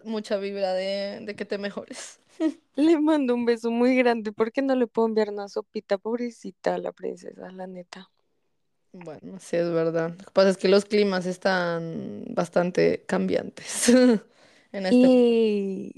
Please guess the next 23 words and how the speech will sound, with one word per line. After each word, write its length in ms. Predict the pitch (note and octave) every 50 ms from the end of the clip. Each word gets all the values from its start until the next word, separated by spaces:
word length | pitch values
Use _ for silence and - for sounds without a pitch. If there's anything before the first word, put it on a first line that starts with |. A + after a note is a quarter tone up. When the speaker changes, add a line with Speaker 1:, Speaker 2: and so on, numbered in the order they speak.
| -
Speaker 2:
ahorita 340 | - G#3+ G#3+ G#3+ A3 - -
comienza 420 | - - G3 G#3 - A#3 A3 G#3
la 120 | F#3+ F#3 F3+
primavera. 880 | - - G3 G3 G3 G3 G3+ G3+ G3 F#3+ F#3+ F#3 F#3 F#3 F#3 G3 - - _
Ay, 380 | - - C4 C4+ C4 B3 C4 B3
no, 240 | B3 - - - _
parce. 400 | _ - - - - - - _ _ - - G#3+ G#3+ - - - - - - - _
Qué 160 | - B3 B3
Speaker 1:
Con 180 | A3 G#3+ A#3 A3 A3
la 60 | A3
Speaker 2:
cosa. 80 | G#3+ A3+ -
Speaker 1:
primavera 300 | - A3+ A3+ A3+ A3 G#3+
en 100 | G#3+ G#3+
Rusia 280 | G#3+ A3 - C4+ B3+
nevando, 500 | B3+ A3+ G3 F#3 F3+ F3+ F3+ F3 F#3 F3+
súper 320 | - - G#3 F#3+ F#3+ F3+ F3+
chévere. 380 | - - E3+ E3+ E3+ F3+ E3+ - - -
<laughs> 800 | F#4 F#4 - G#4 A4 F#4 B3+ F#4 F4+ D#4 A#3+ D4 - D4 C4 B3 _ _ - -
Speaker 2:
Bueno, 460 | F#4 G#4+ A4+ G4+ D4+ B3+ B3+ A#3+ A#3+
sí, 160 | B3+ - D4+
la 140 | C#4+ C#4+ C4+
primavera 480 | B3 - A3+ A3 G#3+ G#3 G#3 G#3 G3+ G#3
acá. 260 | - - B3+ B3 B3+